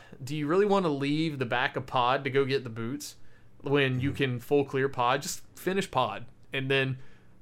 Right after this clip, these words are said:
Speaker 1: that way you know what items are there, and then you can go get your boots. <laughs>
Speaker 2: Yeah. Yeah,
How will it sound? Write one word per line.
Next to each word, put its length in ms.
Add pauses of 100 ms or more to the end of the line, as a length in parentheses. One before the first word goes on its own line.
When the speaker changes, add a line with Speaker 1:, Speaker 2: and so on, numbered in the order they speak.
(160)
Speaker 1:
that 160
way 80
you 140
know 100
what 180
items 380
are 80
there, 420
and 240
then 360
you 100
can 180
go 140
get 200
your 120
boots. 420 (460)
<laughs> 400
Speaker 2:
Yeah. 280 (640)
Yeah, 200